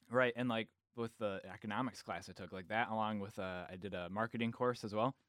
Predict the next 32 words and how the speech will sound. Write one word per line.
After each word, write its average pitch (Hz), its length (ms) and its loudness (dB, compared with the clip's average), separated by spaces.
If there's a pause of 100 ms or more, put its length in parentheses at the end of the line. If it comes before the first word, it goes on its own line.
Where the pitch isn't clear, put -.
(320)
and, 98 200 -2
you 95 60 0
know, 92 120 -4
that 92 200 -2
just, - 340 -8 (380)
you 90 100 -12
know, 101 160 -6
that's 98 300 -8
got 101 200 -2
tossed 104 280 -2
out 104 140 0
too. 117 120 -2
They 95 100 -2
only 101 180 -2
focus 104 340 -4
on 101 180 -4
the 98 60 -4
core 110 300 -2
classes, 110 420 -2
and 98 120 -4
now, 95 200 -2 (480)
um, 90 400 0 (140)
you 104 80 -2
know, 98 60 0
I'm 110 180 4
an 110 80 4
undecided 101 560 2
student 123 320 0
here, 95 200 -4
but 90 280 -4 (540)
had 113 120 4
I 98 160 0